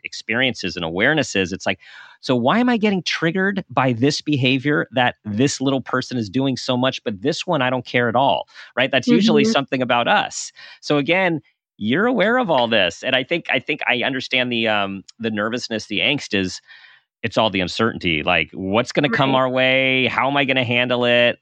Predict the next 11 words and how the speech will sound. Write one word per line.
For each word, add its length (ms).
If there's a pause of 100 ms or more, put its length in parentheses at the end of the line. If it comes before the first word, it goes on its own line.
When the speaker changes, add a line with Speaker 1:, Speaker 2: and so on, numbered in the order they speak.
Speaker 1:
And 120
again, 240
that's 240
all 140
future 480
stuff, 580
but 120
you're 160
totally 580
Speaker 2:
Right. 80
Speaker 1:
poised 840